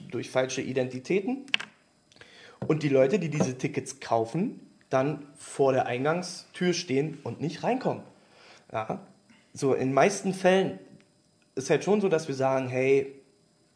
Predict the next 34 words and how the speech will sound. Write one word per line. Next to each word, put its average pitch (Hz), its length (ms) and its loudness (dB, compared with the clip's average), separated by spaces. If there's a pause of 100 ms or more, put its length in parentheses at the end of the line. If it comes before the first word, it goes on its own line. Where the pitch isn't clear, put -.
(440)
wir 131 120 -4
gucken 151 280 0
mal, 127 120 2
was 127 180 0
wir 135 140 4 (180)
noch 123 160 0
machen 147 320 2
können 139 460 2
und, 123 300 -4
hm, 139 60 -6 (120)
hm, 131 260 -4
hm, 196 100 0 (520)
und 131 220 0
geben 165 240 4
dir 165 180 8
auch 131 140 4
irgendwie 143 160 0
eine 135 80 0
Bestätigung 151 640 2
mit, 156 200 6
okay, 147 520 4
äh, 127 440 6 (680)
das 135 180 2
Ticket 147 460 0
wurde 139 240 4
irgendwie 131 280 2
bei 127 240 2
Viagogo 135 520 2
gekauft 127 400 0
oder 123 180 0
was. 123 400 -2
Und, 117 220 -8 (320)
ne? 151 240 0 (1200)
Aber 160 540 6